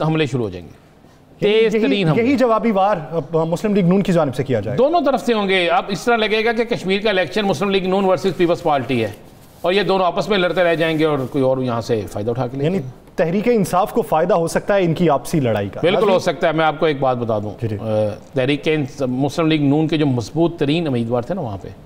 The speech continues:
Speaker 1: उनके मुकाबले में तहरीक इंसाफ ने भी अपने बड़े तगड़े उम्मीदवार उतारे हैं।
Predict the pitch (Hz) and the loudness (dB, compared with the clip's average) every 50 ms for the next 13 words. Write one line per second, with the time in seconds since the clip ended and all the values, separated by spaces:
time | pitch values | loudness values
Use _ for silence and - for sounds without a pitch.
0 | - - - - - - - - - - - 165 156 - 202 180 143 120 127 135 | -20 -20 -20 -20 -20 -20 -20 -20 -14 -8 -6 -6 -4 -2 -2 -2 0 0 0 0
1 | 135 156 175 180 165 151 139 123 127 131 - 156 143 131 - 123 120 120 127 156 | 0 0 0 -2 -2 0 0 0 0 0 0 -2 -4 -2 0 0 0 0 0 -2
2 | 151 139 127 127 127 120 127 123 123 - 107 98 110 117 117 113 98 101 101 101 | -2 -2 -2 -2 -2 -4 -4 -4 -4 -4 -4 -2 -2 -2 -2 -2 -4 -6 -6 -6
3 | 104 101 - - 85 87 113 120 107 | -8 -8 -8 -10 -10 -8 -8 -10 -12